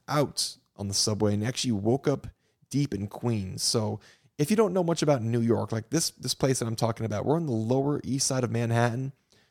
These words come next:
Queens is north and east of Manhattan. That's past Brooklyn, I'm pretty sure, as well. So he's, he's far out there.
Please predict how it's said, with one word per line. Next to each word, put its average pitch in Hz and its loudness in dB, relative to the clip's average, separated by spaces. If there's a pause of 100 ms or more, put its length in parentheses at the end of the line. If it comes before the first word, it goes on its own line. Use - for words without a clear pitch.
(460)
Queens 170 0
is 104 2 (140)
north 120 -2 (580)
and 131 2
east 120 0
of 101 0
Manhattan. 101 -2 (400)
That's - -4 (100)
past 147 -2 (400)
Brooklyn, 110 -4
I'm - -10
pretty 110 -6
sure, 65 -4
as - -12
well. 117 -6 (320)
So 117 4
he's, 135 0 (920)
he's 175 -6
far 147 2
out 110 2
there. - -8